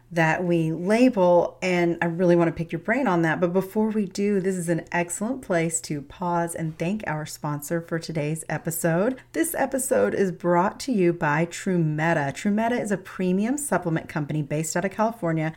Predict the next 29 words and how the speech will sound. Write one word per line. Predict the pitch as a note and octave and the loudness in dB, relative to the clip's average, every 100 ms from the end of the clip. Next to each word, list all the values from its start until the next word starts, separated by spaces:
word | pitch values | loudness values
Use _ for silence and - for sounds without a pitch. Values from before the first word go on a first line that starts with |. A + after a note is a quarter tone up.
| _ | _
that | D#3 - | -6 -4
strives | - F#3 F3+ F#3 F3+ | -4 0 2 0 -4
to | - | -4
make | D#3 - | -4 -6
self-care | - - E3 F3+ - - - D#3+ D#3 D#3+ - - F3 | -6 0 0 0 -6 -8 -2 0 0 -2 -6 -10 -2
easy. | E3 D3+ C#3 - - - | 0 0 -4 -8 -10 0
One | F3+ | 2
of | E3+ | 2
their | E3 D3 | 0 0
great | E3+ G3+ | 0 0
products | G#3 G#3+ G#3 G#3 - | 4 4 4 0 -4
that | - | -2
I | D#3 | 0
have | F3+ | 0
been | F#3 C#4 | 0 2
loving | D#4 C4+ B3+ B3 | 2 4 2 0
is | E3+ | 2
mushroom | D#3+ D#3+ D#3+ - F3 E3+ - | 2 2 0 0 2 0 -2
coffee. | - D3+ C#3+ - C3 - | -8 -4 -4 -4 -8 0
It | G3 | 2
is | F3 | 4
a | D3+ | 2
must | D3+ F3 G#3 A3 - - | 2 4 2 0 -8 -4
for | F3+ | -2
your | D3+ D3 | 0 2
morning | G3 B3 A#3+ | 2 4 2
routine, | A#3 A3 A#3+ A3+ A3 G#3+ - - | 0 -2 -2 0 0 -2 -12 -18
for | - G3+ F3+ | 2 4 4
your | E3 D3 C#3 C#3+ | 2 -2 -4 -8